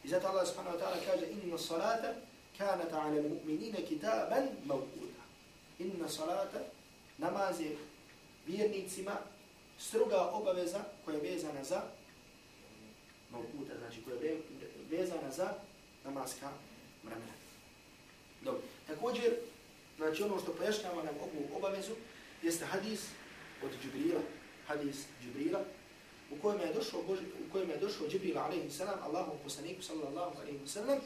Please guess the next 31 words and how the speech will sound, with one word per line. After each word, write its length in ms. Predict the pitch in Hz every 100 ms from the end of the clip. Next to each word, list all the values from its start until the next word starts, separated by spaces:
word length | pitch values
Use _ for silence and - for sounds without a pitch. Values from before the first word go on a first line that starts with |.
| - - 269
i 280 | 277 - -
podučio 420 | 143 175 - 185 151
ga 120 | 143
namatskim 480 | 147 131 - - 117
vremenima. 440 | 110 107 101 104 - - - - - - - - -
Podučio 320 | 131 202 190
ga 80 | 156
namatskim 440 | 175 160 151 - 127
vremenima 400 | 135 190 214 220 - - -
i 140 | 143
klanjao 340 | 208 262 233 196
sa 120 | 180
Božim 240 | 190 170 156
poslanikom 420 | 151 156 147 131
alejhi 200 | 127 117
salatu 320 | - - - -
vesselam. 160 | - - - -
Pokazao 440 | - 233 269 220
Božjem 280 | 220 214 196
poslaniku 420 | 180 - 175 175
alejhi 180 | 160 160
salatu 280 | 143 135 143
vesselam 260 | - -
kada 180 | 190 190
je 160 | 175 147
početak 480 | 139 196 214 208 202
vremena, 300 | 220 233 262 - -
kada 160 | - 143
je 160 | - - -
kraj 120 | -
vremena. 300 | 110 104 -